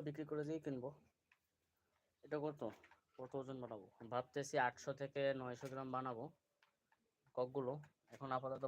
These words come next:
বয়স আছে চুয়াল্লিশ দিন। পঞ্চাশ থেকে পঞ্চান্ন কি ষাট দিনের ভিতর বিক্রি করে আনুমানিক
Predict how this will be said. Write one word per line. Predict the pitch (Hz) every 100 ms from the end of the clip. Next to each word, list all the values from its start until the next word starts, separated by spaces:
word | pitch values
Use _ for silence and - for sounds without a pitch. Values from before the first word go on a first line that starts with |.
| 131
বয়স | 127 127
আছে | 127 135
চুয়াল্লিশ | 143 139 143 135
দিন। | 147 156 151 - _ _ _ _ _ _ _ _ _ _ _ _ _ _ _ _
পঞ্চাশ | 147 151 156 147 -
থেকে | 151 151
পঞ্চান্ন | 143 143 139 147
কি | 151
ষাট | 143 135
দিনের | 143 147
ভিতর | 147 147 147
বিক্রি | 143 151
করে | 185 120 - - - _ _ _ - _ _ -
আনুমানিক | 139 139 131